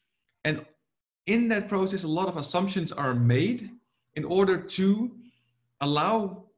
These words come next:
international markets and financial institutions to trade in these kind of services, uh, or carbon credits and, and those kind of things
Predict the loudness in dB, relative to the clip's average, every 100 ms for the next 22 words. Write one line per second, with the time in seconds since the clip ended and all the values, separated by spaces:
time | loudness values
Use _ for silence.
0 | _ -8 -4 -2 -2 0 0 2 0 0
1 | -2 -2 -4 -2 -2 -2 -4 -6 -6 -6
2 | -4 -2 -2 -2 -2 -4 -8 -16 _ _
3 | _ _ _ -2 0 0 -4 -2 0 2
4 | 0 -4 -4 0 2 2 -2 -2 -2 -2
5 | -2 -2 -2 -2 -4 -6 -8 -14 -16 -12
6 | -12 -6 -4 -4 -2 -2 0 0 -2 -2
7 | -2 0 -2 -6 -10 -10 -6 -4 -2 -4
8 | -4 -4 -4 -4 -4 -8